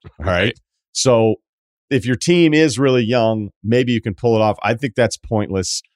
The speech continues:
Speaker 2: I think number three is arguably, like, I know people probably hate four more than three. I think three, hinting at a promotion, although you're fit for middle management, hinting for things
Speaker 1: <laughs>
Speaker 2: that you could do that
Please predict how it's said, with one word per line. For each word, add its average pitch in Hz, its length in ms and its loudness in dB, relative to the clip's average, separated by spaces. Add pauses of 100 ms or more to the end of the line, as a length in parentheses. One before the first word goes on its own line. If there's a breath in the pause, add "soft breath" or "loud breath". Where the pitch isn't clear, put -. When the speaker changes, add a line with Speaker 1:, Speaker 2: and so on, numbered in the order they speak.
(120)
Speaker 2:
I 139 100 2
think 165 180 0
number 131 240 0
three 127 580 -2
is 90 240 -4
arguably, 117 720 0 (720)
like, 110 120 -2
I 127 100 2
know 147 160 2
people 131 320 0
probably 117 280 0
hate 117 240 -2
four 117 320 0
more 110 240 2
than 90 140 -6
three. 120 460 -2 (260)
I 151 100 2
think 175 260 0
three, 139 600 -2 (760)
hinting 156 640 0
at 127 100 2
a 117 60 2
promotion, 120 800 -2
although 107 220 2
you're 110 400 -2
fit - 280 0
for 110 140 -4
middle 107 240 0
management, 85 580 -4 (320)
hinting 156 340 0
for 143 160 -2
things 139 360 0
Speaker 1:
<laughs> 120 60 -4
Speaker 2:
that 123 140 0
you 123 200 2
could 104 280 -2
do 123 440 0 (100)
that 117 180 -2